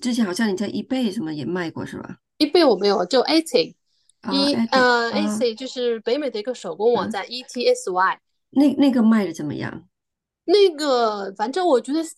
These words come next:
Speaker 2: 今年陆陆续续有订单了，下半年。就昨天我刚刚又发，发，发掉一款手，就是青金石的手镯嘛。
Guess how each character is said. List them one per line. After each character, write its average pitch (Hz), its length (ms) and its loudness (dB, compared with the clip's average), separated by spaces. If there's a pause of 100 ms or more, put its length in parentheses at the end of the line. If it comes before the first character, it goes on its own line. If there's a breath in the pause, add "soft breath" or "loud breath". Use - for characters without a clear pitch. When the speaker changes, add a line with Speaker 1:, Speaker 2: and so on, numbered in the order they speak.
(360)
Speaker 2:
今 403 200 6
年 233 240 4
陆 339 120 2
陆 277 140 -2
续 285 160 -4
续 240 180 -8
有 196 140 0
订 202 220 0
单 180 240 -4
了， 170 280 -6
下 208 180 0
半 190 220 -2
年。 170 320 -8
就 262 260 0 (380)
昨 247 160 2
天 330 220 2
我 233 120 4
刚 208 200 -2
刚 214 160 0
又 202 160 2
发， 196 280 -4 (160)
发， 208 220 -4 (140)
发 214 160 -2
掉 202 240 -2
一 180 80 -6
款 175 260 -12
手， - 340 -8 (160)
就 - 80 -6
是 214 160 0
青 233 220 0
金 233 180 2
石 226 140 -2
的 180 140 -2
手 - 280 -6
镯 160 280 2
嘛。 170 260 -2